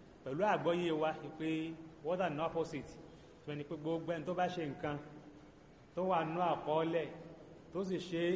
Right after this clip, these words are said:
níbàámu àti ìlànà òjíṣẹ́ ńlá Muhammad sallallahu alaihi wasallam, فهو مقبول. Lẹ́yìn ó ti àpò-, àpò-, à, yóò jẹ́ àtẹ́wọ́gbà.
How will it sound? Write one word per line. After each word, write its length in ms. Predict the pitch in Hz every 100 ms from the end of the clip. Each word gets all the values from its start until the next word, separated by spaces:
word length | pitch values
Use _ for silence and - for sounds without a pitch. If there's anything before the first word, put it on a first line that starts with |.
| 180 160
níbàámu 600 | 190 156 156 156 151 151 - - - - -
àti 280 | 139 139 165 147
ìlànà 280 | 139 135 135
òjíṣẹ́ 240 | 131 175
ńlá 100 | 170
Muhammad 200 | 151 147
sallallahu 300 | - 143 147
alaihi 140 | 139 131
wasallam, 360 | - 147 151 151 147 - - -
فهو 320 | 131 135 165 175 196 202 - -
مقبول. 480 | 139 - 131 143 135 120 98 - - - - - - -
Lẹ́yìn 220 | 151 165 156
ó 40 |
ti 120 | 156
àpò-, 300 | 147 123 147 135
àpò-, 200 | 120 135
à, 260 | 127 127
yóò 140 | 147 165 120
jẹ́ 160 | 135 147
àtẹ́wọ́gbà. 440 | 127 127 139 135